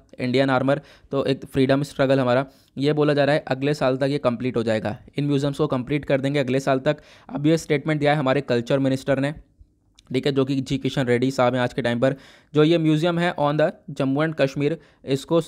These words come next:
सेटअप करने वाले हैं हम लोग, लगभग इसके अंदर तेरह करोड़ रुपए की कॉस्ट लगेगी। ये सेटअप किया जाएगा कैपिटल के अंदर, यानी कि न्यू दिल्ली के अंदर इसको सेटअप किया जाएगा,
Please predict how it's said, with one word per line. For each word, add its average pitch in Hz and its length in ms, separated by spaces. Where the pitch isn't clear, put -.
सेटअप 135 640
करने 156 220
वाले 147 200
हैं 147 60
हम 135 100
लोग, 143 200
लगभग 135 480
इसके 131 300
अंदर 139 240
तेरह 135 300
करोड़ 135 320
रुपए 131 180
की 135 100
कॉस्ट 135 320
लगेगी। 131 380
ये 143 140
सेटअप 147 320
किया 147 140
जाएगा 135 260
कैपिटल 135 460
के 139 100
अंदर, 135 260
यानी 123 260
कि 131 140
न्यू 120 120
दिल्ली 127 200
के 135 100
अंदर 127 180
इसको 131 420
सेटअप 127 360
किया 139 120
जाएगा, 127 380